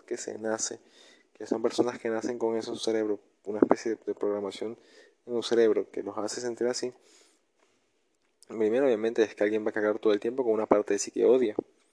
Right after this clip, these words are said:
Eh, segundo, siempre va a estar estigmatizado porque no, va a sentir que no va a poder hablar con nadie y si, y si lo hace, va,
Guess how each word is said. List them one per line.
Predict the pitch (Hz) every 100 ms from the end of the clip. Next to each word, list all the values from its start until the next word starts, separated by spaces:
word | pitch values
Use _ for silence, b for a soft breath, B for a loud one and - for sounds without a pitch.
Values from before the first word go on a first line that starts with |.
| b b b b b _ _
Eh, | 113 110 -
segundo, | - 90 117
siempre | 123 104 104
va |
a | 104
estar | -
estigmatizado | 107 - 110 101 120 131
porque | - 101
no, | 104 110
va | 107
a |
sentir | 107 113
que | 113
no | 110
va | 104
a |
poder | - 107
hablar | 107 104
con | 104 107
nadie | 135 147
y |
si, | 107 101
y | 98 -
si | 98 -
lo | 101
hace, | -
va, | 127 101